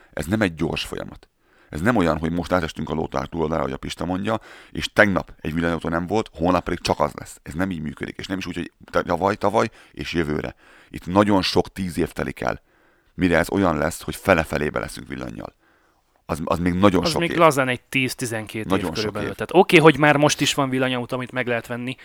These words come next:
Speaker 2: de, de nagyon sok olyan terület van, ahol jelen pillanatban még nem tudnak helytállni, de majd fognak.
Speaker 1: És még életben lesz
Speaker 2: Nagyon
Speaker 1: tartva
Speaker 2: sok
Speaker 1: a
Speaker 2: olyan ember
Speaker 1: benzinos
Speaker 2: van,
Speaker 1: autó
Speaker 2: aki
Speaker 1: sok
Speaker 2: még nem
Speaker 1: év
Speaker 2: tudja
Speaker 1: után
Speaker 2: megengedni
Speaker 1: is.
Speaker 2: magának, de aztán majd fogja. Tehát, ö, ö,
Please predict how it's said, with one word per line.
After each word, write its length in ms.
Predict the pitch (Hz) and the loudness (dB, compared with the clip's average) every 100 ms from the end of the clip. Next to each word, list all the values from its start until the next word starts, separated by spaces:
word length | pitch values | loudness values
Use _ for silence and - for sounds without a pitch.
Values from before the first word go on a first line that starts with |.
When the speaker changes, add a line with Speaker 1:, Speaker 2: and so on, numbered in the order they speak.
| - - - - _ | -18 -20 -20 -20 _
Speaker 2:
de, 360 | 117 123 123 117 | -4 -2 -2 -2
de 100 | 139 | 0
nagyon 260 | 147 131 | 0 0
sok 200 | 120 127 | -2 -4
olyan 140 | 127 120 | -6 -4
terület 320 | 127 117 110 | -2 -2 -2
van, 120 | 117 | -6
ahol 320 | 113 113 113 | -4 -4 -2
jelen 300 | 120 123 113 | 0 0 -2
pillanatban 380 | 127 117 113 107 | -2 -2 -2 -4
még 120 | 101 | -6
nem 140 | 104 113 | -10 -8
tudnak 240 | 143 147 | -6 -6
helytállni, 420 | 147 143 143 135 | -4 -6 -4 -4
de 120 | 120 | -2
majd 240 | 117 101 - | -2 -4 -4
fognak. 320 | - 131 160 | -2 2 2
Speaker 1:
És 60 | 175 | 2
még 100 | 95 | 4
életben 320 | 104 80 82 | 2 2 0
lesz 180 | 76 - | 0 0
Speaker 2:
Nagyon 200 | 135 - | 2 4
Speaker 1:
tartva 140 | - | 4
Speaker 2:
sok 80 | - | 4
Speaker 1:
a 40 | |
Speaker 2:
olyan 80 | - | 2
ember 220 | 135 127 | 4 4
Speaker 1:
benzinos 120 | 127 | 4
Speaker 2:
van, 100 | 127 | 2
Speaker 1:
autó 40 | 123 | 2
Speaker 2:
aki 80 | 127 | 2
Speaker 1:
sok 80 | |
Speaker 2:
még 100 | 120 | 2
nem 80 | 117 | 2
Speaker 1:
év 60 | 131 | 0
Speaker 2:
tudja 160 | 143 | 2
Speaker 1:
után 120 | 143 147 | 4 4
Speaker 2:
megengedni 320 | 147 147 143 | 4 2 4
Speaker 1:
is. 60 | |
Speaker 2:
magának, 420 | 151 147 151 151 131 | 2 4 4 2 4
de 120 | 135 | 4
aztán 320 | 120 - 117 | 4 0 -4
majd 240 | 104 95 | -4 -6
fogja. 380 | - 147 147 160 - - - - _ | 0 0 2 0 -2 -16 -20 -20 _
Tehát, 280 | 135 135 143 | -2 0 2
ö, 180 | 135 135 - | 2 2 -2
ö, 180 | 135 | -4